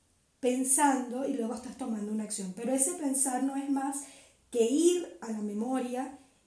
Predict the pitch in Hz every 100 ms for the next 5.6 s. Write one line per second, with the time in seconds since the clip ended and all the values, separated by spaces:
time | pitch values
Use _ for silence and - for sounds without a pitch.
0 | - 247 226 - 277 285 285 - 262 240
1 | 269 269 - 214 185 254 285 294 220 233
2 | 233 226 214 240 - - 202 196 185 -
3 | 185 - 220 277 262 247 220 220 220 233
4 | 220 214 226 226 233 - 269 277 277 226
5 | - - 214 185 196 185